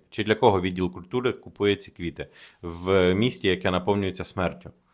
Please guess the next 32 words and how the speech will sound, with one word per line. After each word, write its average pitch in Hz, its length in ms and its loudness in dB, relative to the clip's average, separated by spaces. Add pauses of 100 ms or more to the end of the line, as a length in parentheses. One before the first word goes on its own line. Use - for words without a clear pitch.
(840)
Незрозуміло. 101 920 0
Тут 120 180 0
також 123 260 2
питання 107 440 2
по, 92 560 4
е, 90 140 2
ти-, 113 220 0
по, 101 180 -2
по 104 120 0
тому, 104 300 2
чому 104 280 -4
там 92 180 -4
сім 110 260 -4
тисяч 101 360 -6
людей 101 200 -2
залишається 95 500 0
в - 60 -10
Покровську, 175 540 -2
і 92 60 -6
всі 92 160 -4
такі: - 220 -8
«От - 260 2
ждуни». 95 440 2 (760)
А 113 80 0
куди 160 180 4
їм 170 120 6
їхати? 101 500 -6 (760)
Хтось - 300 0
може 160 200 4
сказати? 85 460 -2
От 110 220 2
добре, 85 420 4